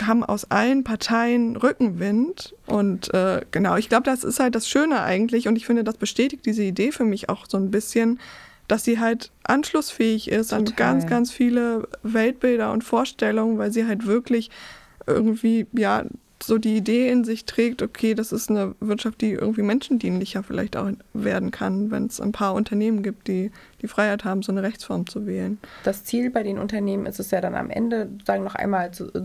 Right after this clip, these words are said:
Speaker 2: zu, zusammengebrochen für uns,
Speaker 1: Mhm.
Speaker 2: ähm,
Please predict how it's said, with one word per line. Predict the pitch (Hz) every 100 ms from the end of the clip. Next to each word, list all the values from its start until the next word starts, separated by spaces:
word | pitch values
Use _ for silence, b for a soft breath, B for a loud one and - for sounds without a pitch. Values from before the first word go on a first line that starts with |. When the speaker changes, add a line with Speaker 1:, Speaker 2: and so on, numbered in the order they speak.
| 185
Speaker 2:
zu, | - 202 190 - 190 185 _ -
zusammengebrochen | - 202 220 208 196 - - 214
für | -
uns, | - 240 262 -
Speaker 1:
Mhm. | - 233 208 220
Speaker 2:
ähm, | 214 202 202 202